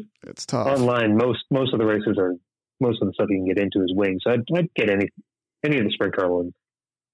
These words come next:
Speaker 1: No.
Speaker 2: really, wha-, whatever was going on.
Speaker 1: I don't know if you ever tried it, but I used to have my sim rig. I actually just sold it to Ryan Buck. But back when I had it,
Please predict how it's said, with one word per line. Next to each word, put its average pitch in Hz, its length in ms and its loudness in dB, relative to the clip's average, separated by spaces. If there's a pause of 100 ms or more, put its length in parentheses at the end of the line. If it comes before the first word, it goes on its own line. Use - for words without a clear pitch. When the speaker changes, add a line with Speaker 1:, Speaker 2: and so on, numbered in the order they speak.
(220)
Speaker 1:
No. - 140 0
Speaker 2:
really, 92 180 0
wha-, 98 240 2
whatever 107 280 0
was 95 140 -4
going 95 180 0
on. 98 260 0 (280)
Speaker 1:
I 143 100 0
don't 151 140 2
know 156 100 2
if 135 100 -2
you 143 160 2
ever 135 140 2
tried 135 400 0
it, 127 140 0
but 123 200 2
I 104 140 2
used 143 240 2
to 139 60 0
have 131 120 2
my 131 120 2
sim 143 340 0
rig. 131 240 0
I 127 120 2
actually 131 300 0
just 127 220 0
sold 135 260 2
it 131 120 0
to 123 100 0
Ryan 120 400 2
Buck. 120 440 0
But 113 260 -2
back 131 260 0
when 127 100 -2
I 131 200 2
had 120 260 0
it, 117 240 -2